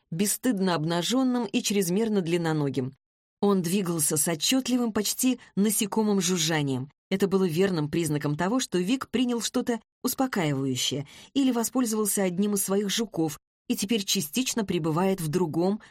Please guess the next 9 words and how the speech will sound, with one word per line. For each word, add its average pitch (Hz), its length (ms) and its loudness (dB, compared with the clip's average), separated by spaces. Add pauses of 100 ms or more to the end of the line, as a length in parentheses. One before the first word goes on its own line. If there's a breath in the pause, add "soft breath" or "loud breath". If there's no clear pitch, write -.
лучшем 156 440 0
мире. 151 420 -2 (380 soft breath)
"Под 175 180 -2
угрозу? 160 640 0 (300 soft breath)
Сексом, - 540 -2
что 170 260 0
ли?" 131 180 -2 (360 soft breath)
Он 180 200 0
рассмеялся. 156 800 -2